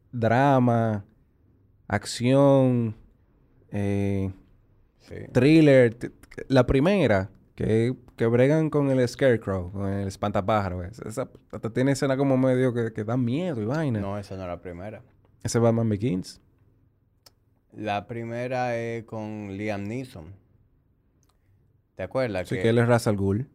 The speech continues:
Speaker 2: Ajá.
Speaker 1: Esa es la de Scarecrow.
Speaker 2: ¿Esa es?
Speaker 1: Sí. Después viene la del Joker y después viene la de Bane.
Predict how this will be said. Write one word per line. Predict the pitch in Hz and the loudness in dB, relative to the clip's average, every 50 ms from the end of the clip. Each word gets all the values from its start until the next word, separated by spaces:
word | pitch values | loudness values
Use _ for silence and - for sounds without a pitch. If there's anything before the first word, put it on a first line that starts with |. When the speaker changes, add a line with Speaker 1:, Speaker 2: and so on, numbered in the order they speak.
| _ _ _ | _ _ _
Speaker 2:
Ajá. | - 92 87 90 87 78 82 107 113 _ _ _ _ _ _ _ _ _ _ _ _ _ _ _ - | -14 -12 -12 -12 -12 -12 -14 -18 -20 _ _ _ _ _ _ _ _ _ _ _ _ _ _ _ -10
Speaker 1:
Esa | 117 - 117 | -6 -4 0
es | 101 | 0
la | 101 98 | 2 2
de | 95 90 | 0 0
Scarecrow. | - - - 110 127 127 - 110 95 92 - _ _ _ _ | -2 -4 -4 -4 -4 -4 -6 -8 -10 -10 -12 _ _ _ _
Speaker 2:
¿Esa | - 117 - - 180 127 | -18 -14 -12 -12 -12 -12
es? | 123 131 - | -14 -18 -12
Speaker 1:
Sí. | - - 101 98 95 98 123 143 - _ _ _ _ _ _ _ _ _ _ _ _ _ _ - | -8 -4 -2 -2 -2 -4 -6 -10 -14 _ _ _ _ _ _ _ _ _ _ _ _ _ _ -6
Después | 101 101 - 104 101 | -6 -4 0 0 2
viene | 104 107 107 110 | 2 2 2 4
la | 107 110 | 4 4
del | 107 110 117 | 4 2 2
Joker | 127 165 190 190 185 - 160 143 | 2 2 2 2 2 -2 -2 -2
y | |
después | 127 117 104 - 110 | -2 -4 -4 -4 -4
viene | 110 107 107 | -4 -2 -2
la | 110 110 | -2 -2
de | 117 131 | -2 -2
Bane. | 131 117 101 92 90 90 95 92 | -2 -2 -2 -4 -4 -6 -8 -10